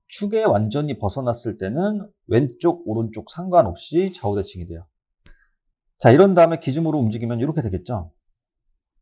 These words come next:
음, 다시 뒤로 돌아와서. 이번에는 좌우 대칭 키보드 X를 눌러주고 움직여주시면 이렇게 돼요.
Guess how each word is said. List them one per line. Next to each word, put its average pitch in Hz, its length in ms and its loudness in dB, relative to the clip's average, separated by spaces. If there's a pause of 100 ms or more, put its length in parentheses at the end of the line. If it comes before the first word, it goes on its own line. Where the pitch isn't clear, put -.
(180)
음, 92 140 -6 (160)
다시 - 260 -14
뒤로 101 180 -2
돌아와서. 87 400 -4 (800)
이번에는 147 520 6
좌우 156 300 0
대칭 151 680 -6 (180)
키보드 180 560 4 (320)
X를 151 380 2
눌러주고 113 500 -2
움직여주시면 104 720 -6
이렇게 160 280 2
돼요. 92 200 -6